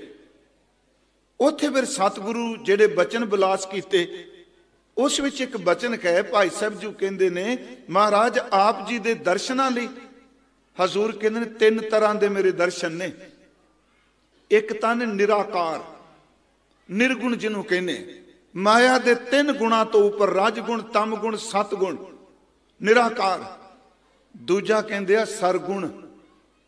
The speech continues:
ਸਰੀਰਕ ਤੌਰ ਤੇ ਵੀ ਮਹਾਰਾਜ ਸਰਗੁਣ ਵੀ, ਤੇ ਤੀਸਰਾ ਕਹਿੰਦੇ ਆ ਗੁਰੂ ਕਾ ਸ਼ਬਦ।"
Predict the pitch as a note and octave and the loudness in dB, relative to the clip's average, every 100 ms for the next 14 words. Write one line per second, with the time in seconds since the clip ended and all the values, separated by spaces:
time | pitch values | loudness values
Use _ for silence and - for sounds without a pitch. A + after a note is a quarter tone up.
0 | _ - - A3 A#3+ C4+ C4 A3+ G3+ G3 | _ -6 2 2 2 0 -2 2 2 2
1 | - E3+ C3+ - - - - _ _ C#3+ | 0 0 -2 -8 -16 -20 -20 _ _ -2
2 | G3+ A#3 C4+ - G3 G3+ C#4 E4+ F4 - | 0 2 0 2 2 2 0 -2 -4 -6
3 | - - - _ _ _ - G3+ - G#3 | -12 -20 -20 _ _ _ -4 -4 -2 -4
4 | G#3+ G#3+ G#3+ - F#3+ F#3+ G3+ G#3 C3+ E3+ | -4 0 0 0 -4 -2 0 0 -2 -2
5 | F3 - E3+ - D3+ D3+ | -2 -4 -8 -6 -8 -8